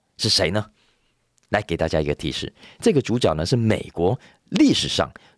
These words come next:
最红的卡通人物之一，也是美国文创输出产业里面的金鸡母，赚很多钱，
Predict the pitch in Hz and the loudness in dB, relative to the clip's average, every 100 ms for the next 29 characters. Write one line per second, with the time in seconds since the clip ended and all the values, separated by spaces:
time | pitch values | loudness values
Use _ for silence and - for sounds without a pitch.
0 | _ - 294 135 80 - 78 76 69 - | _ 0 4 4 0 -6 -4 -2 -2 -6
1 | - 71 65 98 90 80 71 90 82 - | -4 -4 -4 -4 -2 -2 -2 -2 -2 -2
2 | 82 92 98 _ _ - 107 104 147 113 | 0 0 0 _ _ -6 0 2 2 2
3 | 85 101 95 117 180 170 - _ - 110 | 2 2 2 0 0 -2 -4 _ -2 0
4 | 120 113 76 80 65 80 62 - 135 113 | 0 -2 -2 -4 -2 -6 -6 -4 -2 0
5 | - 98 - _ _ - 151 131 123 139 | -2 -2 -8 _ _ -4 0 2 2 2
6 | 98 | 2